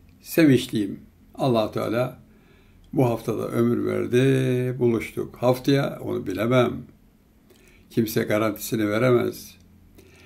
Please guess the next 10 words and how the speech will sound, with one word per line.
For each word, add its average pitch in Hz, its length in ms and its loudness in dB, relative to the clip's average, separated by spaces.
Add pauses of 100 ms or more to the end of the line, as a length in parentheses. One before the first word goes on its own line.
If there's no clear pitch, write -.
(600)
Evet, 127 420 2 (880)
Taşköprülü 135 600 2
Mustafa 131 500 0
Efendi'nin, 117 720 0 (880)
e, 60 440 -6
artık - 560 -4 (380)
vefatından 117 640 0
sonraki 123 680 -2 (880)
bazı 127 600 4 (840)
vasıflarını, 127 840 4